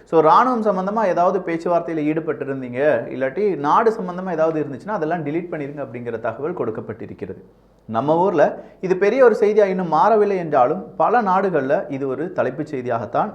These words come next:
இருக்கிறது. ட்ரிபிள் இ அப்படிங்கிறது நமக்கு தெரியும், என்ஜினியரிங்கினுடைய ஒரு செக்மெண்ட் தானே ட்ரிபிள் இ அப்படின்னு நீங்க கேட்டீங்கன்னா, இல்லப்பா,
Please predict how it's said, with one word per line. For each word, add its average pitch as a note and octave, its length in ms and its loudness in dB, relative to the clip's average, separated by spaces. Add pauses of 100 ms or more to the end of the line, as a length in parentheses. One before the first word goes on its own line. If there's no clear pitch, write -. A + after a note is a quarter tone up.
இருக்கிறது. G#2+ 600 -12 (160)
ட்ரிபிள் C4 260 2
இ B3+ 160 2
அப்படிங்கிறது E3+ 420 2
நமக்கு B2 280 -4
தெரியும், G#2 280 -4 (140)
என்ஜினியரிங்கினுடைய D#3 880 -4 (360)
ஒரு D3 400 2
செக்மெண்ட் D#3 340 -4
தானே D#3 160 -2
ட்ரிபிள் C#3+ 420 -6
இ - 100 0
அப்படின்னு C3 260 -6
நீங்க A#2 220 -10
கேட்டீங்கன்னா, A2+ 440 -8 (260)
இல்லப்பா, A#2 380 0